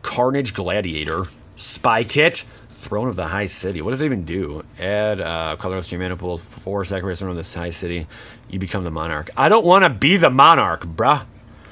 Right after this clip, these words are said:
Uh, Absorb Vice. This, sure. Target player loses four life and you gain four life with basic land cycling.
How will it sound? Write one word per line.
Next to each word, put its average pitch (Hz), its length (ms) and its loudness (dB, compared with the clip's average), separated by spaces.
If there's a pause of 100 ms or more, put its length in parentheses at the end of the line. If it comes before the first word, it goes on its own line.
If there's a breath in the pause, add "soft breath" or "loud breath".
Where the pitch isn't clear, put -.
(520 loud breath)
Uh, 82 360 -2
Absorb 113 840 0 (220)
Vice. 85 720 -6 (100)
This, 104 480 -4
sure. 76 380 -6
Target 117 260 -2
player 107 240 0
loses 95 300 -4
four 98 160 -2
life 92 240 -4
and 85 80 -6
you 80 80 -8
gain 87 180 -6
four 80 140 -8
life 78 180 -4
with 85 160 -14
basic 87 340 -8
land 85 220 -6
cycling. 80 320 -8